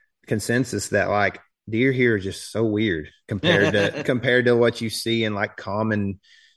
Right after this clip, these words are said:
Speaker 1: uh, deer, uh, media, you know, practices and those kind of things. It's just, it's hard to, it's hard to figure 'em out 'cause they won't, deer here, if you plant wheat, they, they may,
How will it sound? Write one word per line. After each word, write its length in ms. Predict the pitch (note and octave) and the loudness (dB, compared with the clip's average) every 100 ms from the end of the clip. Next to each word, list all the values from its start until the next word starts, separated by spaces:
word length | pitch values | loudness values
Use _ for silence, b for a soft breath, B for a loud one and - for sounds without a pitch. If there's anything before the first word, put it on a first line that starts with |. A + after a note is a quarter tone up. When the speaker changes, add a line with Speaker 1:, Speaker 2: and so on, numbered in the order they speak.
| - | -6
Speaker 1:
uh, 400 | G2 F#2+ F#2+ F2 | 0 2 2 0
deer, 680 | G#2+ A2 G#2+ A2+ G#2 F#2+ - _ _ - | -2 -2 2 4 4 2 -2 _ _ -10
uh, 440 | F#2 F2 F2 E2+ E2 | -6 -4 -6 -8 -8
media, 640 | G#2+ A2 A#2 G#2+ G2 G2 F#2+ | -4 -2 0 0 0 -2 -4
you 200 | - G#2 | -8 -6
know, 120 | F#2+ | -4
practices 680 | F#2 - G2+ A2 F#2+ - E2+ E2+ | -4 0 0 0 -6 -6 -8 -6
and 100 | F2 | -6
those 200 | F2 - | -6 -6
kind 160 | F#2 | -6
of 100 | F2 | -6
things. 240 | F#2 F2 F2+ | -6 -8 -8
It's 120 | - | -6
just, 280 | F#2+ - - b b b b _ _ | -6 -6 -14 b b b b _ _
it's 140 | - - | -12 -12
hard 500 | - A2+ A#2 A2+ G2+ | -4 2 4 4 2
to, 340 | G#2+ F#2+ F2 - - | 0 0 -4 -8 -14
it's 120 | - | -8
hard 280 | - G#2+ G2+ | 0 2 2
to 60 | |
figure 380 | F#2 A2 G2+ G2 | 0 -2 0 -2
'em 100 | F#2+ | -2
out 280 | G2 G2 F#2+ | -2 -2 -4
'cause 180 | - G2+ | -4 -4
they 140 | G#2 A2 | 0 2
won't, 500 | G#2 C3 C3+ - - - _ _ _ _ _ - | 2 2 2 -2 -12 -20 _ _ _ _ _ -6
deer 240 | A2+ C#3 | 2 4
here, 260 | C#3 C#3 C3+ | 4 4 4
if 180 | C3 A#2+ | 0 -2
you 80 | A#2+ | -4
plant 320 | C3+ B2 A2+ | -2 -2 0
wheat, 400 | B2 C3+ B2+ - _ _ _ _ _ _ - | 0 -2 -4 -20 _ _ _ _ _ _ -12
they, 240 | G#2+ B2 | -4 -2
they 240 | A2+ B2 C3 | 0 2 2
may, 280 | A#2+ A#2+ | 2 0